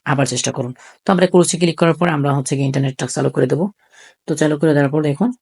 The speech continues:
এটা হচ্ছে গিয়ে এখান থেকে আমরা আমাদের যে বিকাশের পাসওয়ার্ডটা আছে, সেই পাসওয়ার্ডটা আমরা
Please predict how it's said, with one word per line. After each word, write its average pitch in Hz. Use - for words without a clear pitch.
এটা 147
হচ্ছে 143
গিয়ে 143
এখান 143
থেকে 147
আমরা 139
আমাদের 131
যে 143
বিকাশের 135
পাসওয়ার্ডটা 135
আছে, 170
সেই 160
পাসওয়ার্ডটা 135
আমরা 127